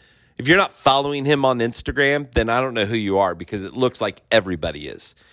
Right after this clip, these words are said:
You need to go give him a check out on Instagram and really kinda see what this guy's about. And like I said, he's a chef, and, you know, they came with him and they said, "Hey, look, we wanna do this, this setup.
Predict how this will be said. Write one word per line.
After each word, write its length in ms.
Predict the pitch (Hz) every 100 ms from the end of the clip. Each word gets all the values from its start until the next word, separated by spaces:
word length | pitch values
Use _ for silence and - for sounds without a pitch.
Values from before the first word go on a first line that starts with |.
| _ _
You 160 | - 120
need 160 | 143 151
to 80 |
go 160 | 147 139
give 180 | 120 120
him 160 | 127
a 60 | 120
check 480 | - 113 101 - - -
out 240 | 98 95
on 180 | - 98
Instagram 600 | 101 98 101 92 92 87 -
and 260 | 92 92 90
really 280 | 101 104 104
kinda 320 | - 101 87
see 240 | - 95
what 160 | 92 90
this 220 | 90 -
guy's 300 | 87 85 82
about. 460 | 76 87 85 82 _ - _ _ -
And 480 | 98 95 95 95 92
like 200 | 98 98
I 60 | 90
said, 220 | - 80
he's 240 | 101 113
a 40 | 120
chef, 460 | - 101 87 - _
and, 480 | 92 92 90 90 85 - - _ -
you 140 | 90 90
know, 80 | 87
they 140 | 90
came 260 | - 110 104
with 100 | 113
him 120 | 104
and 60 |
they 80 | 95
said, 220 | - 90
"Hey, 140 | 101 95
look, 360 | 98 101 -
we 60 | 95
wanna 240 | 92 92
do 180 | 82 87
this, 300 | 80 80 -
this 200 | - 73
setup. 600 | - - 101 104 101 -